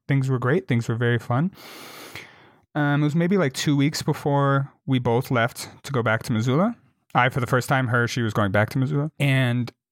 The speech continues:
she worked at a restaurant. And I was like, she was like, "Hey, can you," I had to, like, take her car to work or something. And she was like, "Can you drop off my car keys to me at work?" She works as, as the, as the host at the restaurant.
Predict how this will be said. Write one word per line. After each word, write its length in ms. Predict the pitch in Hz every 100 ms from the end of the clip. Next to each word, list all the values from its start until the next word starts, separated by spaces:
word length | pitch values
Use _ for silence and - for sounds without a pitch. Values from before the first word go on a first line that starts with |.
| _ _
she 220 | - - 160
worked 240 | 151 151
at 100 | 131
a 20 |
restaurant. 440 | 151 175 127 82 - _ _ _ _ _ - _ _ _
And 540 | 131 123 113 113 104 - _ -
I 500 | 113 107 107 110 110
was 200 | 110 110
like, 220 | 113 95
she 180 | - 143
was 120 | 113
like, 160 | 110 98
"Hey, 360 | - 151 113 -
can 200 | - 135
you," 420 | 147 175 180 180 - _ _
I 60 | 127
had 100 | 135
to, 120 | 110
like, 160 | 98 -
take 220 | 151 147
her 140 | 170
car 180 | 165 175
to 80 | 170
work 180 | 170 170
or 60 |
something. 420 | 165 170 151 160 156
And 140 | 117
she 80 | 123
was 80 | 113
like, 120 | 98
"Can 100 | 135
you 80 | 143
drop 240 | 139 131
off 140 | 120 110
my 120 | 95
car 220 | - 90
keys 400 | - 113 117 - -
to 100 | 123
me 200 | 123 123 - - - - -
at 140 | 98
work?" 220 | 98 117
She 140 | - 131
works 240 | 120 -
as, 200 | 107 98
as 300 | - 101 95
the, 280 | - 87 85 -
as 180 | 101
the 100 | 98
host 320 | 87 90 - - -
at 140 | 110 -
the 80 | 92
restaurant. 420 | 95 - 98